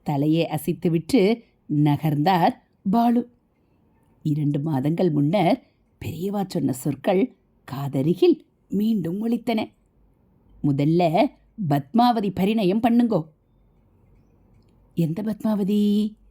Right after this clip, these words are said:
திருச்சானூர் பத்மாவதியா, மரவக்காடு பத்மாவதியா?"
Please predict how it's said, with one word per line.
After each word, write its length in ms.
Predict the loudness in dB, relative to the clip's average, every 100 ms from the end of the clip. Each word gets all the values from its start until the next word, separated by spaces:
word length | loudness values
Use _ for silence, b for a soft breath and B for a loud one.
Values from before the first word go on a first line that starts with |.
| -20 _ -4
திருச்சானூர் 580 | -4 -2 0 2 0 -2
பத்மாவதியா, 680 | -4 -2 0 2 2 2 0 -4 _ _ _ _ -2
மரவக்காடு 640 | 0 2 0 0 2 0
பத்மாவதியா?" 920 | 0 -2 2 2 2 0 0 2 0